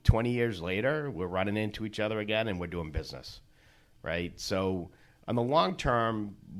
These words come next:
usually there's a, a, a recoverable part of it. But in the short term, if that relationship goes sour and it's unrecoverable, move on.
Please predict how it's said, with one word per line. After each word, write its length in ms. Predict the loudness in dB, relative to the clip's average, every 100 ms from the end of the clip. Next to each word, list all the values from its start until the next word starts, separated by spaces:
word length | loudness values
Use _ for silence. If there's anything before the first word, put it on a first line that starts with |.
| -12 -12 -6
usually 1040 | -2 0 0 -2 -2 0 0 0 -4 -8 -10 -6
there's 320 | -4 -2 -2
a, 360 | -2 0 -2 -6 -12 -20 -14
a, 320 | -12 -10 -12 -14 -12
a 80 | -8
recoverable 580 | -6 -2 -2 -2 -4 -6
part 380 | -4 -4 -4 -8
of 80 | -10
it. 160 | -14 -18 -20 -20 -8
But 120 | 0
in 80 | 4
the 80 | 4
short 360 | 4 2 0 0
term, 420 | 2 2 0 -6
if 260 | -8 -8 -2
that 220 | 0 0
relationship 600 | 0 -2 -2 -4 -6 -6 -2
goes 200 | -2 -2
sour 440 | -2 0 0 0
and 100 | -2
it's 140 | -4
unrecoverable, 840 | -4 -4 -8 -8 -6 -2 -2 -4 -8 -20 _ -20 -20 -20 -20 -20 -20 -20 _ _ -16 -6
move 200 | -4 -4
on. 180 | -6